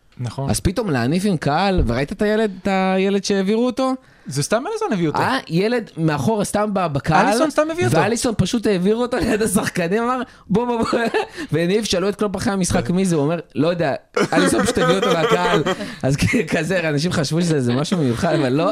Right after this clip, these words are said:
Speaker 2: סתם. אה, אנשים פשוט נהנו מזה. סוף סוף להניף עם קהל, בלגנים וכזה.
Speaker 1: תראה,
Speaker 2: למרות
Speaker 1: שתי ה-, שתי הקבוצות גם עלו בהרכבים חזקים.
Speaker 2: נכון.
Speaker 1: עם הבדל אחד, שאני לא אהבתי את זה.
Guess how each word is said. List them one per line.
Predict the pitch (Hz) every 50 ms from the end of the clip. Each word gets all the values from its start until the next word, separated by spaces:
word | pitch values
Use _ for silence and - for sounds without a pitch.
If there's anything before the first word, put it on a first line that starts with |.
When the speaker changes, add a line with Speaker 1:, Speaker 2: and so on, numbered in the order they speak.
| 285
Speaker 2:
סתם. | 269 - - - 160 151 180 208 226 - - - - - - - - - - - - - -
אה, | - 107 117 117 117 117 120 - - - -
אנשים | 143 143 131 - - - 127
פשוט | 120 - - - -
נהנו | 254 247 247 254 254
מזה. | 254 247 214 185 143 120 - _
סוף | - - 190 196
סוף | - 226 - 196
להניף | 165 143 143 170 208 214 - -
עם | 156 135
קהל, | - - 151 160 180 180
בלגנים | 165 135 131 127 120 117 139 160 175 180 170 143
וכזה. | 120 110 - 120 110 117 165 208 - -
Speaker 1:
תראה, | - 175
Speaker 2:
למרות | 104 113
Speaker 1:
שתי | - 208
ה-, | 202 - - -
שתי | - -
הקבוצות | 185 - 165 170 175 151
גם | 147 151
עלו | 139 139 156 151
בהרכבים | 143 135 - - 127 139 147 147 127
חזקים. | - - 135 120 123 113 - - 123 127 151 170 - _ - -
Speaker 2:
נכון. | 107 101 - - 101 90 87 - -
Speaker 1:
עם | 143 139 143
הבדל | 143 135 143 156 147
אחד, | 127 - - 117 117 - - _ _ _ _ _ _
שאני | _ - - 127 139 156 165
לא | 160 160 160 160
אהבתי | 147 - - 120 -
את | -
זה. | 143 135